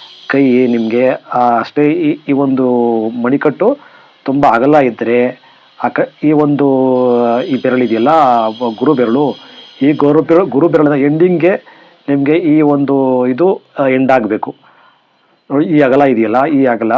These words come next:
ಈ ಅಗಲ ಗುರು ಬೆರಳಿನ ಹಿಂಗ್ ಜೋಡಿಸಿದ್ರೆ ನೀವು,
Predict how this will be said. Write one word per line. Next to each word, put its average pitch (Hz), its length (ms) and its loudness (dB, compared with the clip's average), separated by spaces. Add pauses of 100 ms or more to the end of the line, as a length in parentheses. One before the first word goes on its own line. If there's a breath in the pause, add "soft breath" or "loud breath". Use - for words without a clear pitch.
(280)
ಈ 139 160 2
ಅಗಲ 117 240 -2 (600 soft breath)
ಗುರು 127 300 2
ಬೆರಳಿನ 156 400 4
ಹಿಂಗ್ 135 260 0
ಜೋಡಿಸಿದ್ರೆ 147 380 0
ನೀವು, 135 380 -2